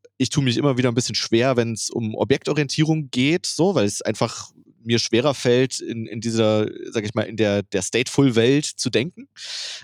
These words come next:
Ähm, Gleichzeitig heißt es aber nicht, dass das für jedes Problem halt der funktionale Ansatz zwingend der bessere sein muss, ne? Und das,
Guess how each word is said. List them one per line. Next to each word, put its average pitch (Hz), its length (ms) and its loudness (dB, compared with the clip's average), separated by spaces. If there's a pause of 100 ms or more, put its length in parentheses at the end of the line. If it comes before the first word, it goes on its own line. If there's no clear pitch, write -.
Ähm, 117 600 0 (1400)
Gleichzeitig 135 420 2
heißt 139 160 0
es 143 80 -4
aber 127 100 4
nicht, 147 200 -2
dass 131 100 2
das - 160 -2
für - 160 -4
jedes 120 300 2
Problem 117 380 2
halt 123 100 2
der 113 80 0
funktionale 120 460 0
Ansatz 120 380 -2
zwingend 117 480 -2
der 113 60 4
bessere 117 320 2
sein 98 260 2
muss, 98 520 0
ne? 135 120 2
Und 110 200 0
das, - 200 -4